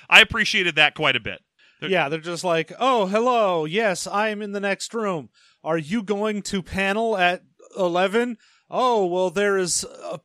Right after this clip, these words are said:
Speaker 2: possibly a brand meeting that will be happening this evening. I hope I will see you there." <laughs>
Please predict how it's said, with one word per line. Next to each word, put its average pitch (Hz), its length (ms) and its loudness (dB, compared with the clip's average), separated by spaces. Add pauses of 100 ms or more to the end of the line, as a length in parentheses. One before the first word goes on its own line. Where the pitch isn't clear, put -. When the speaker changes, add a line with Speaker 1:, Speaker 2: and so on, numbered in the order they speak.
Speaker 2:
possibly 202 640 -2
a 170 80 -2
brand 180 520 -2
meeting 170 380 -6
that 175 160 -2
will 170 120 -6
be 165 180 -6
happening 170 520 -2
this 156 240 -6
evening. 156 380 -8
I 143 140 -4
hope 208 260 0
I 185 120 4
will 208 160 -4
see 254 240 -4
you 170 160 -4
there." 147 380 -2
<laughs> - 60 -20